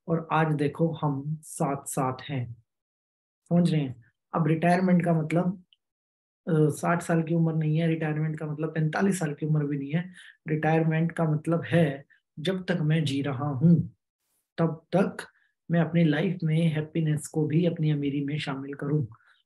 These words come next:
अगर मेरी अमीरी में happiness नहीं है और सिर्फ कागज के टुकड़े हैं या bank balance है, तो वहां पे मैंने गेम कुछ और कर दिया। फिर मेरे से अच्छा एक गोडाउन है, मेरे से अच्छी एक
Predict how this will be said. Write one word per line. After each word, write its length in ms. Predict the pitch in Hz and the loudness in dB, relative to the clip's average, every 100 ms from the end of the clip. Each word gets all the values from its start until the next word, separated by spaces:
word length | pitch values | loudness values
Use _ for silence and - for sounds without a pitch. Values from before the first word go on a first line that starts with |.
| - | -4
अगर 220 | 170 190 | 0 4
मेरी 240 | 175 160 160 | 4 6 4
अमीरी 320 | 151 156 160 | 4 4 4
में 180 | 151 165 | 2 0
happiness 560 | 151 151 165 165 156 | -2 -4 -2 0 -2
नहीं 240 | 151 131 147 | -6 -6 -4
है 200 | 165 175 | 0 0
और 80 | 165 | 0
सिर्फ 300 | 170 185 185 | -2 -2 -2
कागज 300 | 143 151 156 | -2 -2 -4
के 100 | 151 | -6
टुकड़े 340 | 151 - 151 | -6 -4 -2
हैं 120 | 151 170 | 2 4
या 160 | 165 | 2
bank 320 | 147 151 170 | 2 0 0
balance 400 | 165 143 139 139 139 | 0 0 -2 -6 -6
है, 300 | 139 185 185 _ _ _ _ _ | -2 -2 -4 _ _ _ _ _
तो 80 | 196 | 0
वहां 180 | 160 156 | 2 2
पे 140 | 160 | 2
मैंने 240 | 160 151 160 | 0 2 0
गेम 320 | 147 151 175 | 0 0 2
कुछ 220 | 170 - | 0 0
और 160 | 175 185 | 0 2
कर 140 | 165 | -2
दिया। 240 | 147 139 127 - _ _ _ _ _ _ | 0 -4 -6 -14 _ _ _ _ _ _
फिर 100 | 190 | 0
मेरे 180 | 175 170 | 2 2
से 140 | - 185 | 2 0
अच्छा 520 | 185 160 160 160 - _ _ _ - | 2 2 2 0 -6 _ _ _ -6
एक 80 | 185 | 0
गोडाउन 440 | 151 151 165 190 | 2 4 6 6
है, 300 | 160 165 170 - _ _ _ 170 | 6 2 -2 -6 _ _ _ -2
मेरे 220 | 170 175 | 0 0
से 120 | 190 | -2
अच्छी 280 | 175 - 170 | -4 0 0
एक 280 | 170 - | 0 -6